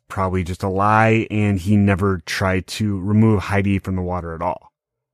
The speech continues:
But even so, in two thousand eleven, at the age of fifty, Arrowood only stood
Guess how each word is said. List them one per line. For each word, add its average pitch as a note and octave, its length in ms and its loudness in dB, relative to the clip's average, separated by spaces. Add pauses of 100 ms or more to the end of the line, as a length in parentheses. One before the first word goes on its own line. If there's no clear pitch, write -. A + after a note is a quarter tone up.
(320)
But C3+ 120 0
even C#3+ 260 4
so, A2 360 2
in G#2 420 -4 (360)
two F3 180 2
thousand F3 340 2
eleven, G2+ 580 0 (600)
at A#2 200 -2
the A2+ 180 2
age A2 100 2
of G2+ 200 -4
fifty, D#3+ 500 0 (720)
Arrowood D#3 540 6 (100)
only C3 300 4
stood A2 380 2